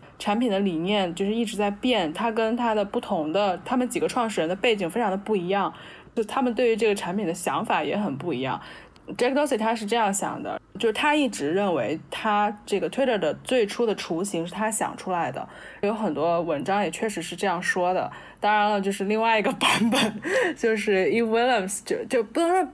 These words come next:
就是我觉得这块还是需要考证一下，就是他们当时，当时，当时的那个到底几个人是怎么样想出这个主意的，但是很多说法都是，就是最早是个，这个想法是 Jack Dorsey 的。这个里面不得不提的是，Twitter 的另外一个创始人是，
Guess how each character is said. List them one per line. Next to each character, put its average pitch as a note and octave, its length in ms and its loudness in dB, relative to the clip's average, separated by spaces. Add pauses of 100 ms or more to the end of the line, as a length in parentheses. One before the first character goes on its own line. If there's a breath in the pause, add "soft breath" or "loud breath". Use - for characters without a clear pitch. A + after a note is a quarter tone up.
就 F4 100 0
是 E4 60 4
我 G#3+ 120 4
觉 F#3+ 80 4
得 A#3 80 4
这 D#4+ 140 2
块 B3+ 160 2
还 F#3+ 100 4
是 A#3 120 -2
需 C4 80 0
要 B3 100 4
考 - 240 -4
证 G#3+ 240 0
一 - 20 -4
下， F#3+ 160 0
就 G#3 120 2
是 G#3 40 0
他 A#3 120 0
们 A3 80 0
当 A3 160 2
时， A3 120 -6
当 G#3 200 0
时， G#3+ 180 -6
当 A3 160 2
时 G#3 100 -4
的 F#3 120 0
那 G3 120 0
个 D3+ 300 -2 (160)
到 A3+ 160 2
底 F#3+ 100 0
几 E3+ 160 -4
个 D#3 80 0
人 D#3+ 160 -2
是 G3 120 -8
怎 G3 120 -2
么 C3 80 -6
样 G#3+ 160 0
想 - 200 -4
出 G#3+ 100 -4
这 G#3 80 -2
个 F#3 80 2
主 F3 260 -6
意 G3 80 0
的， F3 140 0
但 G3+ 220 0
是 G3+ 40 0
很 F#3+ 220 -4
多 G#3 240 2 (240 loud breath)
说 C4+ 220 0
法 F3+ 160 2
都 F3 180 0
是， G3+ 160 0
就 F#3+ 140 0
是 G3 80 2
最 A#3+ 200 0
早 G3 300 -2
是 F#3+ 220 -2
个， E3 200 2
这 F#3 160 0
个 E3 80 0
想 E3 200 -2
法 F3+ 120 -2
是 F#3 160 -8
Jack F3+ 200 -2
Dorsey G3 400 -2
的。 - 180 -8 (420 loud breath)
这 B3 120 0
个 A3 80 2
里 F3+ 80 0
面 D#3 180 -2
不 G#3 100 -2
得 F#3+ 140 2
不 F#3+ 120 -2
提 G3+ 220 -6
的 E3 160 0
是， G3+ 160 -2
Twitter G3+ 300 0
的 E3+ 120 2
另 G#3 180 0
外 A3+ 200 2
一 E3+ 100 0
个 C#3+ 100 -4
创 E3+ 240 -2
始 - 160 -10
人 - 180 -8
是， F3+ 360 0